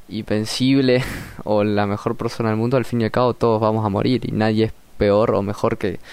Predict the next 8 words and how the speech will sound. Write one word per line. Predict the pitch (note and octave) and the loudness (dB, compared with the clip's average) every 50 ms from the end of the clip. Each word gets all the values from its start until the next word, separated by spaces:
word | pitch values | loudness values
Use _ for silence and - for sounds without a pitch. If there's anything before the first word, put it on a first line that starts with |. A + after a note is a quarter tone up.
| - - - - | -16 -16 -14 -4
que | - A#2+ | -2 -2
otra | A#2 - G#2 | 0 0 -2
persona, | - - - - - A#2+ A2 G2+ - | -2 -4 -8 -4 -4 -4 -4 -4 -4
¿me | G2 F#2+ | -6 -8
entienden? | - - - - - - - - - - - - - - - - - - - - - - - - - | -10 -12 -12 -12 -10 -10 -10 -12 -14 -16 -18 -16 -14 -14 -14 -14 -16 -16 -16 -16 -16 -16 -16 -16 -18
Es | - - - - - - - - - - - _ | -16 -16 -16 -18 -20 -20 -20 -20 -20 -20 -18 _
algo | A2+ A2+ A2+ A2+ A2 | -2 0 0 0 0
que | - A2 G#2 G#2 G2+ G2 G#2+ | 0 -2 0 0 -2 -2 -4